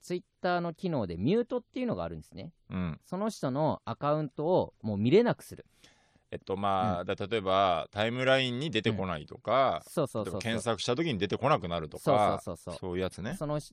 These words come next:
Speaker 1: 特定のアカウントのツイートも一切もう検索しても出てこなくなるっていうのがあって、
Speaker 2: うん。うんうんうん。
Speaker 1: それも、あ、だから相手には伝わんないっていうね。
Speaker 2: 相手には伝わんない。
Speaker 1: もうこっちだけで。
Speaker 2: 例えば、宇野のことをミュートしてるとしたら、
Speaker 1: うん。
Speaker 2: 俺から見たら宇野のツイートは見えなくなって、
Speaker 1: うん。
Speaker 2: で、宇野はでも、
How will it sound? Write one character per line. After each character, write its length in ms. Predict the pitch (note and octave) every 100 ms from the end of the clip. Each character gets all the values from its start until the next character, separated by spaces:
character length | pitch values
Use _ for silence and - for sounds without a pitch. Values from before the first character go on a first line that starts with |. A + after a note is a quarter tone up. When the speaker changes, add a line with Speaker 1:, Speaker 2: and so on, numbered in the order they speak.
| -
Speaker 1:
特 200 | C3 -
定 160 | D#3+
の 100 | D#3
ア 60 | B2+
カ 120 | C3+
ウ 60 | C3
ン 40 |
ト 140 | - D3+
の 100 | D#3
ツ 120 | C#3+
イ 40 |
ー 20 | B2+
ト 80 |
も 120 | A2 G2+
一 140 | E3
切 300 | - G#3 G#3+
も 140 | A2
う 40 | E2+
検 240 | A2 G2
索 200 | G2 -
し 140 | F2 D#2+
て 60 |
も 80 | D#3+
出 140 | A2+
て 100 | A2+
こ 140 | A#2+ A#2
な 100 | G#2
く 120 | F#2
な 140 | F#2+ F3
る 40 |
っ 40 | -
て 200 | _ C#3
い 60 |
う 60 | F#3
の 100 | D#3
が 120 | F#2+
あ 20 |
っ 40 | -
て、 20 |
Speaker 2:
う 0 |
ん。 0 |
う 20 |
ん 40 |
う 20 | E2+
ん 20 |
う 40 |
ん。 40 | D3
Speaker 1:
そ 60 |
れ 60 | C#4
も、 140 | A3+
あ、 60 | B2+
だ 80 | -
か 60 |
ら 60 | F3
相 100 | G#3+
手 140 | B3
に 100 | C4+
は 100 | B3+
伝 220 | - - F2+
わ 60 |
ん 40 | D2+
な 60 |
い 60 | D2+
っ 20 |
て 80 | G2
い 0 |
う 40 |
ね。 40 | A2
Speaker 2:
相 60 |
手 0 |
に 60 | D3+
は 60 | F2
伝 140 | F#2+
わ 40 | D#2+
ん 20 |
な 40 |
い。 20 |
Speaker 1:
も 0 |
う 40 | D2+
こ 60 | B2+
っ 20 |
ち 20 |
だ 0 |
け 0 |
で。 0 |
Speaker 2:
例 80 | G#2
え 120 | G#2+
ば、 60 | B2+
宇 40 |
野 80 | C3+
の 40 |
こ 100 | E3+
と 100 | D3
を 40 | B2
ミ 120 | C#3
ュ 20 |
ー 40 |
ト 120 | C#3+ C#3+
し 40 |
て 60 | E3
る 60 |
と 100 | C#3
し 40 | C3
た 80 |
ら、 80 | E3
Speaker 1:
う 60 | A#2
ん。 20 |
Speaker 2:
俺 120 | D3+
か 120 | F3
ら 80 | E3+
見 100 | F3
た 100 | G3+
ら 60 | C#3+
宇 80 | C3
野 140 | D3+
の 60 | C#3+
ツ 100 | D#3
イ 40 |
ー 20 |
ト 60 | D#3
は 60 |
見 100 | A2+
え 40 | C3+
な 100 | A#2
く 80 | G#2
な 100 | F#2+
っ 40 |
て、 260 | - G3 -
Speaker 1:
う 40 |
ん。 60 | G2+
Speaker 2:
で、 80 | D3
宇 80 | F3+
野 80 |
は 120 | B3+ A3
で 80 |
も、 380 | E3 F#3+ D#3 -